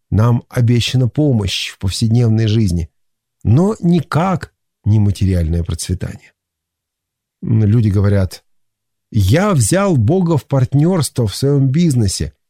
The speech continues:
и Бог меня благословил". Слава Богу! Да, Он иногда так поступает.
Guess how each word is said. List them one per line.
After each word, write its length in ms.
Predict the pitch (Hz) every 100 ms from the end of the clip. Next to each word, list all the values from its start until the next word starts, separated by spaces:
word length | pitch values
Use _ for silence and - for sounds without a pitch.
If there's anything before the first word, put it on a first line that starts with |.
| _ _ _
и 120 | 120
Бог 320 | 104 180 175
меня 260 | 160 151 165
благословил". 920 | 147 143 143 - 147 147 127 90 82 _ _ _ _ _ _ _ _ - 78
Слава 340 | - - 71
Богу! 500 | 110 240 254 113 - _ _ _ _ _
Да, 400 | 104 95 196 226
Он 200 | 196 170
иногда 360 | 160 147 139 185
так 220 | 185 175
поступает. 680 | 196 - 214 185 240 120 -